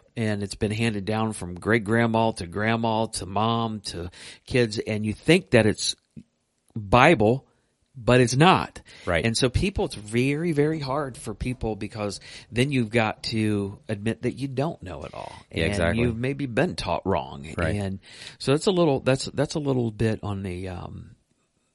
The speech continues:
Speaker 2: Yeah,
Speaker 1: either side
Speaker 2: absolutely.
Speaker 1: of the spectrum.
Speaker 2: Exactly. This may be a little rabbit trail. I'll get us back out of it as
Speaker 1: All
Speaker 2: soon
Speaker 1: right,
Speaker 2: as I
Speaker 1: trail
Speaker 2: take
Speaker 1: us.
Speaker 2: us, as soon as I take us down. I was weed eating on Saturday,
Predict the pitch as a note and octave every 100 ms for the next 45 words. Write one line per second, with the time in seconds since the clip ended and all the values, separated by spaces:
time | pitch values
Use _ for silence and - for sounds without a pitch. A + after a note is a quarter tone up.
0 | _ _ _ _ A2+ C#3+ A2+ - - D3
1 | C3 C#3+ D#3 F#2+ F#2+ - A#2 C3 A#2+ D#3+
2 | C#3 F#2 F#2+ - - - C#3 D#3+ C#3 C3
3 | C3 A#2+ A#2 A2 G2 G#2+ F#2 F#2 A2 A2+
4 | G#2 F#2 G#2 G2+ G2 F#2 E2+ E2+ A#2+ F#2
5 | F#2 C3+ F#2+ F#2 E2 - F#2+ - A2 F#2+
6 | - G2 F2 - F2 E2 - - - C3
7 | G#2+ G2 B2 A2+ G#2 G#2 G2 F#2 - F#2
8 | F#2 F2 F2 E2+